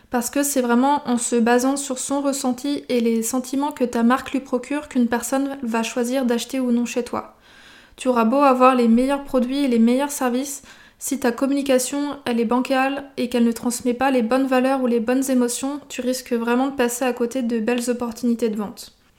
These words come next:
Voilà, j'espère que cet épisode t'a intéressé malgré le côté très théorique de la chose,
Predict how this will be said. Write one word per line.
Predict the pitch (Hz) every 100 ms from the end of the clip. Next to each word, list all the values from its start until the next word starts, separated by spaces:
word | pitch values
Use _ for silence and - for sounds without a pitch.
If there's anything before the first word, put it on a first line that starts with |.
| _ _ - - - _
Voilà, | - 254 294 311
j'espère | 285 277 294
que | 294
cet | 254 233 226
épisode | 262 269 285 302
t'a | 240
intéressé | 233 226 277 262 262 277
malgré | 262 240 269
le | 254
côté | 254 247 277 277
très | - 277
théorique | 277 269 254 269
de | 254
la | 233
chose, | 220 269 285 285